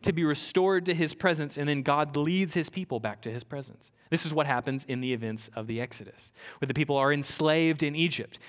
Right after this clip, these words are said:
and they, um, are then call-, uh, he raises up his servant Moses to rescue his people, pull them out of slavery, and then God then leads them and guides them to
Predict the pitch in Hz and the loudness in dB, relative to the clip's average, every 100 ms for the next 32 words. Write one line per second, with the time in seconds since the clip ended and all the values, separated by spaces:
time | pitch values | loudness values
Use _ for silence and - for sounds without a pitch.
0 | - - 139 131 127 139 139 139 135 127 | -12 -4 0 0 0 2 2 4 2 0
1 | 120 - - 135 127 127 131 160 147 143 | -2 -6 2 4 4 2 0 0 0 0
2 | - 165 160 160 - 139 123 143 156 156 | 0 0 0 -4 0 0 0 0 2 2
3 | 156 151 160 160 143 170 156 151 160 185 | 2 0 2 2 0 0 0 2 4 4
4 | 175 139 - 131 139 160 - 185 160 147 | 4 -2 -2 -2 2 0 0 0 2 0
5 | - 151 95 - - - 180 180 185 165 | 0 -2 -4 -6 -10 0 4 4 2 4
6 | 160 160 147 - 165 170 147 143 151 160 | 4 4 2 0 2 2 2 0 2 0
7 | 156 147 151 151 151 147 147 175 185 160 | 2 2 2 2 0 0 2 2 0 0
8 | 151 147 143 160 160 160 - 143 123 - | -2 -2 -2 0 2 0 -2 -6 -4 -2
9 | 170 160 | 0 0